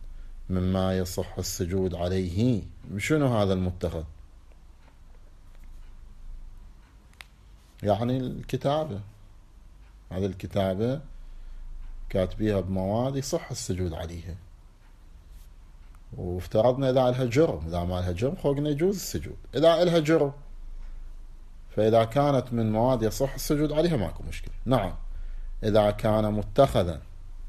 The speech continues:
يعني الصبغ أو الكتابة مما يصح السجود عليه،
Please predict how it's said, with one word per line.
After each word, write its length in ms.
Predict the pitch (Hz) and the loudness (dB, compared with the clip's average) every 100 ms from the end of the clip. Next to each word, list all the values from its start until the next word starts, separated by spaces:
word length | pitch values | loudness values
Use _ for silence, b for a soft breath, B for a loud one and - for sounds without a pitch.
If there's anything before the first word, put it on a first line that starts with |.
| - | -4
يعني 220 | 92 98 | 0 0
الصبغ 460 | 101 - - 120 85 - - - b b b b b b b - - - - | -2 0 4 4 2 -12 -18 -20 b b b b b b b -20 -16 -14 -4
أو 200 | 101 98 | 0 2
الكتابة 840 | 98 98 - 107 117 117 104 85 78 - - - - - - - - - - - - - - - - - - - - - - - - - - - | 0 -2 -4 2 6 8 6 2 -6 -10 -10 -10 -12 -16 -20 -20 -20 -20 -18 -16 -16 -18 -20 -20 -18 -16 -16 -18 -20 -20 -20 -20 -16 -14 -10 -2
مما 480 | 110 120 123 151 156 | 2 4 6 6 6
يصح 420 | 147 - 190 - | 4 4 0 0
السجود 480 | 170 - 131 131 110 | 0 0 2 2 4
عليه، 440 | 98 98 85 90 | 2 2 0 -4